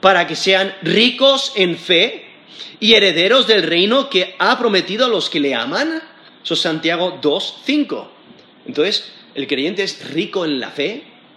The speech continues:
heredero del reino eterno. Ese es el enfoque que debemos de tener en nuestras circunstancias, ¿no? Mantener el enfoque en el destino futuro reestructura nuestra perspectiva.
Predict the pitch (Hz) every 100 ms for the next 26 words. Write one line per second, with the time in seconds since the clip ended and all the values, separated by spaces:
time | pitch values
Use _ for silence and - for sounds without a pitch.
0 | - - - 165 156 131 123 139 170 190
1 | 226 220 - - 135 156 131 127 156 190
2 | 208 190 - 151 - 127 175 208 247 339
3 | - - - - - - - - - -
4 | 185 262 262 240 196 220 247 247 170 165
5 | 208 175 151 147 214 151 139 135 - 120
6 | 131 - - - - 160 240 - - -
7 | 170 180 165 180 254 254 220 226 262 254
8 | 180 165 156 - 247 277 190 175 277 185
9 | 156 226 - - - - - - 220 233
10 | 226 - 233 196 247 320 339 196 185 226
11 | 202 247 262 269 262 285 247 359 359 320
12 | 175 - - -